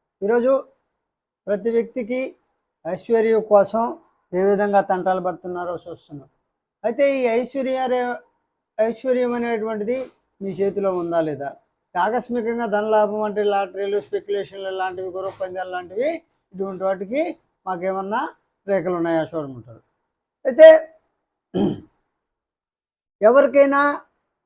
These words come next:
మామూలుగా ఏ-, ఆయుష్ రేఖ, ఈ బుద్ధి రేఖ,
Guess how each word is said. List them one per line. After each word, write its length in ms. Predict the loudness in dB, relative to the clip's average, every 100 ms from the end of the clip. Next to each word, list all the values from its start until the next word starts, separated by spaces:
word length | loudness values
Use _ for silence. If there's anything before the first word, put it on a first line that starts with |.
| _ 0
మామూలుగా 460 | 0 2 4 4 4 2 -8 _ _ -4
ఏ-, 120 | -4 -4 0
ఆయుష్ 220 | 0 0 2
రేఖ, 200 | 2 6 6 4 2 _ _ _ _
ఈ 60 | -8 -6
బుద్ధి 260 | -6 -4 2
రేఖ, 220 | 2 4